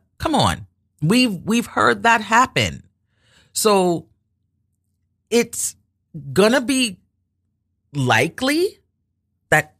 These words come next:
once this thing really gets ramped up, and which I feel it's gonna ramp up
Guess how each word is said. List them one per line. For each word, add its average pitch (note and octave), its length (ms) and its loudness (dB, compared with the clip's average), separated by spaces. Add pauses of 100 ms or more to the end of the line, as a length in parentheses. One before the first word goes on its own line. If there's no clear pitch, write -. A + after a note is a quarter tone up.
once F3 400 0
this A3+ 240 0
thing F#3+ 400 0
really G3+ 340 0
gets D#3+ 320 -2
ramped D3+ 680 -2
up, F3+ 320 0 (220)
and D3+ 120 0
which D3+ 180 -2
I C#3+ 100 0
feel D#3 320 -4
it's C#3 100 -6
gonna C#3 220 -2
ramp C3+ 420 0
up - 260 0